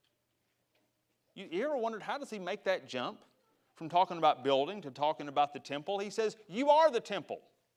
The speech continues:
You are what God is working on. You are part of this building. You think you are doing the building, and you also are the building."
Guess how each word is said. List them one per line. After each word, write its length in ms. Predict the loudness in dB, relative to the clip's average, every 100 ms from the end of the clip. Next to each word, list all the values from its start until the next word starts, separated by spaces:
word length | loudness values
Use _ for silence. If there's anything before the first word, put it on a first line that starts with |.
| _ _ _ _ _ -12
You 320 | 0 4 6
are 120 | 6
what 340 | 10 10 8 4
God 320 | 6 6 4
is 200 | 0 2
working 400 | 4 4 4 -2
on. 160 | -2 -2
You 280 | 0 4
are 160 | 6 6
part 400 | 4 6 6 6
of 240 | 4 2 2
this 180 | -2 0
building. 440 | 4 4 4 0 -4 _ _ _ _ _ _ _ _ _ _ _ _ -4
You 180 | -2 0
think 280 | 0 -2 0
you 220 | 4 6
are 120 | 6
doing 380 | 6 2 2 0
the 80 | 2
building, 460 | 4 4 4 0
and 80 | -2
you 120 | 4
also 400 | 4 4 4 2 2 6
are 440 | 10 10 8 2 -10 _ -4
the 100 | 4
building." 380 | 6 6 2